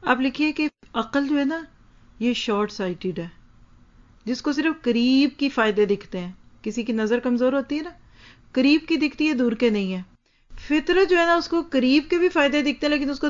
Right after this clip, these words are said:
دور کی چیزیں بہت دکھتی ہیں۔ جس بندے کی فطرت غالب ہے،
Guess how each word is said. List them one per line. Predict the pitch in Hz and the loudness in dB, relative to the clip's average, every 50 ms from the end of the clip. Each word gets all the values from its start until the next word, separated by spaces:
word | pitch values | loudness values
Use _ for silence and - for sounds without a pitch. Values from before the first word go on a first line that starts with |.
| 233 226 | -2 -2
دور | 277 277 285 294 294 294 302 311 302 | -2 0 0 2 2 2 2 0 0
کی | - 320 277 | 0 -2 -2
چیزیں | 285 269 247 269 | -2 -2 -2 0
بہت | 254 233 226 220 196 | 0 2 0 0 0
دکھتی | 202 202 - - - 196 175 175 | 0 -4 -4 -6 -10 -10 -8 -8
ہیں۔ | 180 185 - - - - - - - - - - - - - - - - - - 190 - | -10 -12 -16 -20 -20 -20 -20 -20 -20 -20 -20 -20 -20 -20 -20 -20 -20 -16 -10 -10 -4 0
جس | 247 277 302 - - 240 | 0 0 0 0 -2 -2
بندے | 233 220 220 220 226 240 240 233 240 - - | 0 0 2 4 4 4 4 2 -2 -12 -8
کی | - 233 247 254 262 254 262 - - - _ _ _ _ - | -4 -2 0 2 0 0 -2 -8 -18 -20 _ _ _ _ -20
فطرت | - - 262 262 - 320 339 359 - | -2 0 0 0 2 2 0 2 0
غالب | 269 269 247 226 220 214 214 180 196 | 2 4 4 4 6 4 4 2 2
ہے، | 185 185 | -2 -4